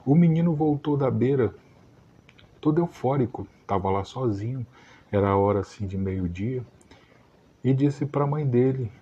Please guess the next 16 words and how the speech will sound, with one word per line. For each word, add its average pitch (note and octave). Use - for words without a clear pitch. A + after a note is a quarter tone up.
o B2+
seguinte: A2+
"Mas A2+
eu B2
vou A#2+
voltar A#2+
e C#3
vou B2
dizer A2+
o A#2
que A2
foi -
que A#2
aconteceu A2+
na A2
beira." G2